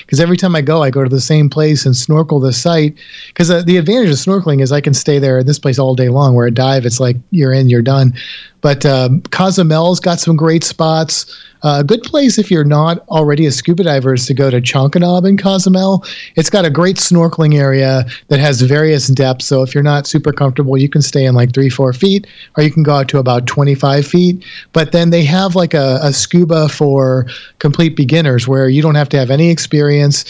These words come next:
and they take you on a dive. It's super safe 'cause it's not super deep, and, and you're with them the whole time. And something like that is a good way to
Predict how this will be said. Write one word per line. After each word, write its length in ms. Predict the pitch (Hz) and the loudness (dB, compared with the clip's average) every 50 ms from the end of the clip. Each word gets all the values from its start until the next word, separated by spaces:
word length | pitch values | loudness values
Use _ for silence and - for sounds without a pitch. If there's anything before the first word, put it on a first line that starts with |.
| - - - - - | -16 -20 -12 -4 -2
and 120 | 131 131 | 0 2
they 100 | 139 147 | 2 0
take 280 | 143 - 151 151 143 - | 0 0 -2 -2 0 2
you 120 | 160 151 | 2 2
on 80 | 151 151 | 2 2
a 60 | 147 | 2
dive. 380 | 131 143 135 135 135 139 135 131 | 0 0 0 0 0 0 0 -2
It's 140 | 127 123 - | -2 -4 -4
super 340 | - - 170 156 - 165 | -2 0 0 0 2 0
safe 500 | 151 - - 143 135 139 143 143 139 - - | -2 0 0 0 2 2 2 0 -2 -4 -4
'cause 160 | - 131 123 | -2 -2 -2
it's 140 | 127 123 - | -2 0 0
not 180 | 143 139 139 | 0 0 0
super 260 | - - 151 - 156 143 | -2 -2 -2 0 0 0
deep, 340 | 131 139 139 139 135 - - | 2 2 0 0 0 0 0
and, 280 | 131 123 127 139 - | 2 2 2 2 2
and 100 | 151 139 | 2 2
you're 120 | 135 135 127 | 2 2 2
with 220 | 143 156 151 - | 2 0 0 0
them 200 | - 147 147 147 | 0 2 2 2
the 80 | 147 139 | 2 2
whole 140 | 131 143 139 | 0 0 -2
time. 400 | - - 139 131 135 135 135 127 127 - - - - - - - | 0 0 0 2 2 2 0 0 -4 -8 -16 -16 -16 -8 -2 -2
And 100 | 160 156 | 0 2
something 300 | - 247 262 - 339 277 | 0 -2 0 0 -2 0
like 180 | 226 190 - | 0 0 0
that 240 | - 143 147 160 160 | 0 0 0 0 0
is 120 | 170 143 | 0 0
a 60 | 139 131 | 0 -2
good 240 | - - 156 143 | 0 0 0 2
way 320 | 135 135 139 139 143 147 143 | 2 2 2 2 2 0 0
to 460 | 143 - - 147 139 135 131 127 123 | -2 -2 0 2 2 2 2 2 0